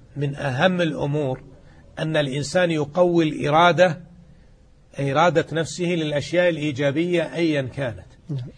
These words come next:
Speaker 1: فالنفس كالعجينة ت-، تمدها تمتد، تضغطها تنضغط، تأخذها بالحزم تمشي معك، تسترسل بالشهوات تسترسل معك. لذلك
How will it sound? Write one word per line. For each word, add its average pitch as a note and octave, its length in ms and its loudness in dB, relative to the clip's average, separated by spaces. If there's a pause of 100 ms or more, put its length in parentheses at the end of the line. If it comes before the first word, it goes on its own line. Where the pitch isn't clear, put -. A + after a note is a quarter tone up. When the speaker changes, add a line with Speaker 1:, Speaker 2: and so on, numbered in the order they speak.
(240)
Speaker 1:
فالنفس C#3+ 680 0
كالعجينة C#3+ 680 0 (1800)
ت-، C#3 240 0
تمدها E3 540 2
تمتد، E3 480 0 (840)
تضغطها E3 540 2
تنضغط، D#3+ 720 0 (800)
تأخذها E3+ 440 0
بالحزم E3+ 560 0 (580)
تمشي E3+ 320 0
معك، D#3 340 0 (960)
تسترسل G#3 560 0
بالشهوات G3 720 2
تسترسل F3 560 -2
معك. G2+ 400 -6 (720)
لذلك E3+ 380 2